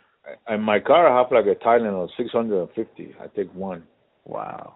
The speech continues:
Speaker 1: Fuck it. Yeah, I don't give a shit, man. I don't wanna have pain, you know?
Speaker 2: Yeah, pain is fucking bullshit.
Speaker 1: I,
Speaker 2: Plus,
Speaker 1: I'm
Speaker 2: it's
Speaker 1: not
Speaker 2: just Tylenol. It's not like you're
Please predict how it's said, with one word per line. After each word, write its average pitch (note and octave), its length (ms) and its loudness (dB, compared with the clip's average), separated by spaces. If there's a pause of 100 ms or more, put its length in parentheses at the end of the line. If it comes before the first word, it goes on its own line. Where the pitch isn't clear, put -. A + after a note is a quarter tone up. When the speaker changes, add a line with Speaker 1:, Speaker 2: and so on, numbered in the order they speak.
Speaker 1:
Fuck G#2 260 -2
it. D#2 180 -6
Yeah, A2+ 220 6
I A2 80 4
don't D3 140 -6
give D#2+ 100 -2
a A1 160 -8
shit, G1+ 220 -10
man. G1+ 220 -18 (220)
I G#2 120 -8
don't A2+ 100 0
wanna G#2+ 180 0
have F#2 220 -8
pain, D#2+ 260 -12 (680)
you D#2+ 140 -20
know? E2+ 240 -18
Speaker 2:
Yeah, A#2+ 420 0 (120)
pain A#2+ 200 -14
is A2 80 -14 (120)
fucking G2+ 260 -18
bullshit. A2 400 -16
Speaker 1:
I, G2 120 -12
Speaker 2:
Plus, G3+ 160 4
Speaker 1:
I'm A#2+ 100 -2
Speaker 2:
it's A2+ 80 -2
Speaker 1:
not A#2+ 180 0
Speaker 2:
just C#3 220 -2
Tylenol. G2+ 600 0
It's - 100 -20
not A2+ 140 -8
like A2 180 -14
you're G#2 80 -18